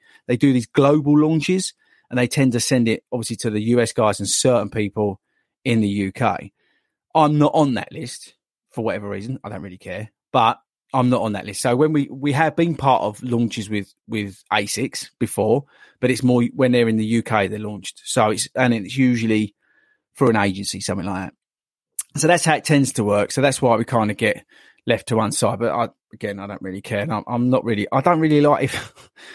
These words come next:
make you laugh, but I don't really like doing those embargo videos and having to release it on a certain day 'cause they tend to have to say certain things and get given a sheet and talk about all this sort of stuff. I've got no interest in that. I'd rather give it a little while and then put it out when I really feel like putting it out. So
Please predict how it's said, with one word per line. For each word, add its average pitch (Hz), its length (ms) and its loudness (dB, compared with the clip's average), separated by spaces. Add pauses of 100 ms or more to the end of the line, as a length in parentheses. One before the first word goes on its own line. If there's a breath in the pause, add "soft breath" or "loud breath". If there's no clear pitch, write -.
(120 loud breath)
make 135 120 2
you 135 60 2
laugh, 127 140 2
but 107 80 2
I 117 80 0
don't 151 160 2
really 151 140 4
like 147 200 2
doing 107 160 -4
those 104 180 -8
embargo 101 520 -2
videos 107 420 -8
and 101 120 -8
having 113 240 -4
to 107 120 -8
release 104 400 0
it 73 60 -4
on 101 80 -4
a 113 40 -6
certain 104 180 -4
day 110 80 -2
'cause - 80 -10
they 127 100 2
tend 165 220 2
to 151 40 2
have 139 160 0
to 117 60 -6
say - 280 0
certain 120 320 0
things 135 320 2
and 117 120 0
get - 160 -2
given 117 200 0
a 110 40 0
sheet 123 340 0
and - 100 -8
talk 131 160 -6
about 113 180 0
all 110 60 -2
this 113 180 -4
sort - 140 -4
of 120 60 -6
stuff. 131 260 -2 (420 soft breath)
I've 135 80 0
got 131 140 2
no 117 160 4
interest 98 400 -4
in 95 60 -8
that. 101 200 -6
I'd 117 100 -4
rather 123 340 4 (400 soft breath)
give 180 120 4
it 131 160 0
a 127 40 2
little 123 200 2
while 131 480 4 (500 soft breath)
and 127 120 -2
then 117 140 0
put 123 180 0
it 98 40 2
out 107 160 2
when 113 80 -2
I 107 40 -2
really 104 200 -2
feel 104 220 -6
like 104 180 -6 (320)
putting 101 180 -6
it - 80 -8
out. 98 220 -10
So 101 240 -4